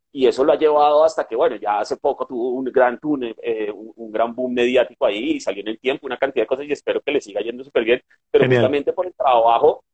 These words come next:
Speaker 1: consecutivo y consecuente y desde hace mucho tiempo. Claro, en Cipote Burrito y el de Cipote Burrito le encantaba ahí decirnos, "No, sí, pues claro, sigan ahí en la mesa", y nosotros, "Gracias, tenemos lugar,
Speaker 2: Claro.
Speaker 1: Cipote Burrito". O sea, esto era como cuando uno asistía a minitecas en,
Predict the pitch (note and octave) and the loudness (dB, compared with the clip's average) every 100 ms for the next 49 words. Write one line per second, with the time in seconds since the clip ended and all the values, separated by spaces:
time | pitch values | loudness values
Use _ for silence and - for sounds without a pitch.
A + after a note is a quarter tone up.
0 | _ - D3+ D3 C#3 - A2+ A#2+ B2+ D#3+ | _ -10 -8 -2 -4 -4 -10 -4 0 0
1 | F#3 E3+ C#3 - A#2 A2 E3 G3+ F3 G#2+ | 0 -6 -6 -4 -6 -4 -4 -4 -4 -6
2 | A#2+ B2 B2 - F3+ D3+ F#2+ _ _ - | -8 -14 -10 -2 0 -2 -8 _ _ -2
3 | C#3+ A#2+ C#3+ D#3+ C#3 A#2+ A#2 E3 D#3 C3+ | 2 2 2 0 -2 -4 0 2 0 -2
4 | D#3 D#3 C3 B2 B2 A#2+ C3+ D#3 D3+ B2+ | 0 0 0 -4 -2 0 0 0 0 -2
5 | - C#3+ D#3+ D3 C3+ A#2 A#2+ C3+ D3 D3 | -2 0 0 0 0 0 2 2 0 0
6 | D3 D3 D#3 D3+ C#3+ F3+ - F3 C#4+ D#4 | 0 0 -2 -2 -2 -2 -2 -6 -10 -14
7 | - D#3 C4+ B3+ D#3 C4+ D#4 A#3+ E3+ F3 | -4 -2 -2 -4 -8 -8 -8 -2 0 0
8 | A3 B3+ F3 C3+ B2 E3+ - G#3+ G3 - | 0 0 -2 -2 -4 -4 -4 -4 -6 -6
9 | D3 D3 F3+ G3+ F3 G3+ G#3 F#3 E3 D#3 | -6 -4 -4 -4 0 0 0 2 2 2
10 | F#3+ F#3 E3+ A#3+ - - - - - - | -4 -8 -8 -2 0 0 -2 -8 -20 -20
11 | - - - D3 - C#3+ - A3+ - A#3 | -20 -8 -2 0 0 -2 -2 -2 -2 -4
12 | A#3 A3+ F3+ E3 C3+ C3 C#3 E3+ - _ | -6 -6 0 0 0 -6 -4 -6 -8 _
13 | _ _ - D3+ D#3+ D3 - A#2+ A#2 E3+ | _ _ -2 0 0 -6 -2 0 2 -2
14 | F#3+ - E3 - C#3+ C3+ B2 | -4 0 0 0 -2 -2 -4